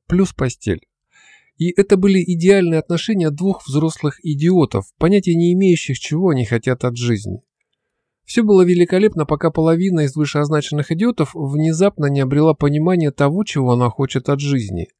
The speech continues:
А оставшаяся половина осталась с осознанием того, что жизнь — это асфальтоукладывающий каток, который только что перестал нежно массировать тебе спину и неспешно катит дальше.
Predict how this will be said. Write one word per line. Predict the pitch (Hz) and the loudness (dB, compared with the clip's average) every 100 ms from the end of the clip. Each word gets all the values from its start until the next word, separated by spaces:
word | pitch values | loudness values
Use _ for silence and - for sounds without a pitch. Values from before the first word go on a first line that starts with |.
| _ _ _ _ | _ _ _ _
А | - 117 | 0 2
оставшаяся | 120 254 240 143 120 113 | 2 -2 -2 -2 -2 -2
половина | 117 113 110 107 101 - | 2 2 2 2 0 -2
осталась | 127 - 214 180 - | -8 0 0 0 -4
с | - | -6
осознанием | 151 156 151 180 170 151 | -4 -2 -2 0 -2 -4
того, | 139 160 175 | -2 -2 -2
что | - 156 | -2 -4
жизнь — | 160 196 185 160 | 0 0 -2 -2
это | 165 - 139 | -4 -2 -2
асфальтоукладывающий | 143 - 151 143 156 - 165 156 156 151 151 | -4 -6 -6 -2 -4 0 0 0 -2 -2 -6
каток, | - 180 - 120 - - _ _ - | -2 -4 0 -2 -2 -10 _ _ -4
который | 123 165 160 | -2 2 2
только | 214 190 | 2 0
что | 160 143 | -2 -2
перестал | 143 147 151 196 180 | 0 2 2 2 2
нежно | 151 170 165 143 | 2 -2 -2 -2
массировать | 135 - 143 135 127 | -4 -2 -2 -2 -4
тебе | 131 131 | -4 -4
спину | 127 - 202 160 | -4 -4 -2 -2
и | 190 | -2
неспешно | 226 170 - 151 - 127 | -2 -2 -2 -4 -2 -6
катит | - 110 - 120 - | 0 -2 -2 -6 -8
дальше. | 113 131 101 95 - | -4 0 0 -2 -8